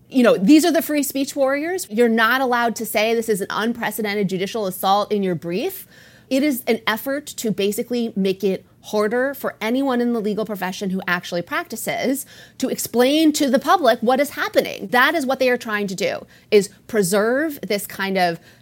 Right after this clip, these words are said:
tunnel vision by suggesting lawyers and, like, people trained in this can't actually explain to the public that this is all horseshit and batshit crazy.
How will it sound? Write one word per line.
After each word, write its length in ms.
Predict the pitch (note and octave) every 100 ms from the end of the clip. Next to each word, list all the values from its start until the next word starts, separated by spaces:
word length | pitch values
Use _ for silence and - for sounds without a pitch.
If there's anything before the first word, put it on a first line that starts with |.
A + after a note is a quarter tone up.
| _
tunnel 440 | - - B3 D4+ C#4
vision 580 | G#3 G3 F#3 G3+ D4+ - _ _ _
by 200 | F#3+ F#3
suggesting 960 | - F3 G#3+ G#3+ - D#3+ D3 G3 A#3 - -
lawyers 600 | F3+ G#3 B3+ C#4 C#4+ C4
and, 120 | G#3
like, 140 | F#3+
people 220 | F#3+ F3
trained 340 | F3 - F3+ A3
in 80 | B3
this 160 | C4+
can't 300 | - G3+ A#3 A3
actually 380 | G#3 G3+ A#3+
explain 320 | A#3 - G3+ G#3
to 80 |
the 60 | G3+
public 340 | F#3+ F3+ F#3
that 120 | G3 -
this 140 | E3
is 140 | F3+ -
all 340 | F#3 F#3+ G3
horseshit 500 | G3 D#3+ - - G3 -
and 140 | F3
batshit 360 | D3 - - -
crazy. 480 | C#3+ E3 A3 D4